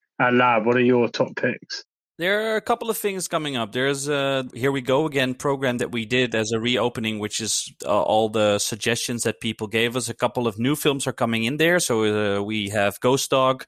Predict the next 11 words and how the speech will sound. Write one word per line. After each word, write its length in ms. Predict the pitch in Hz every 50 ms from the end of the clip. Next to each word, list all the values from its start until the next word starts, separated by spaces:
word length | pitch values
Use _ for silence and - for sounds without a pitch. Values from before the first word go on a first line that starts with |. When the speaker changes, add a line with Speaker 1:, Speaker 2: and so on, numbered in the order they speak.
| _
Speaker 2:
by, 380 | - 110 107 104 101 101 101 101
uh, 120 | 98 98
Jim 220 | 101 101 107 104 107
Jarmusch. 600 | 104 123 123 123 131 131 123 127 123 - - - -
Actually, 280 | 180 - - - 440 415 254 180
it's 240 | - - 143 -
a 60 | 147 135
quite 380 | _ _ - 165 170 185 208 220
a 100 | 208 - _ _ _ _ _ -
good 160 | - 160 180
selection 680 | - - - 180 156 151 156 156 - - 170 147 135